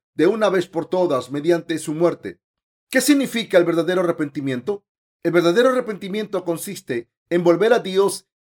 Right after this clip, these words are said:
y alejarse del mal camino por el que van los que no creen correctamente. También consiste en aceptar el evangelio de la remisión de los pecados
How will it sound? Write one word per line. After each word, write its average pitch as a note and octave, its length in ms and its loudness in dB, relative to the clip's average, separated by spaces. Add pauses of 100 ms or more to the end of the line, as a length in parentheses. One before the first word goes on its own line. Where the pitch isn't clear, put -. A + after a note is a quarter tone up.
(240)
y - 80 2
alejarse A3 480 2
del E3+ 140 4
mal F3+ 180 0
camino D#3+ 560 -2 (140)
por E3 160 2
el D#3+ 100 0
que E3+ 140 2
van F#3+ 220 2
los F#3+ 180 -2
que - 320 0 (140)
no F#3 220 -2
creen G3 320 2
correctamente. C#3 920 -4 (220)
También F#3+ 360 2
consiste G3 640 -4 (160)
en E3+ 160 -2
aceptar F#3 380 2
el A#3+ 100 4
evangelio G#3+ 520 2
de D#3 100 -2
la D#3 80 0
remisión D#3 460 0
de E3 100 -2
los D#3 80 -2
pecados D3+ 560 0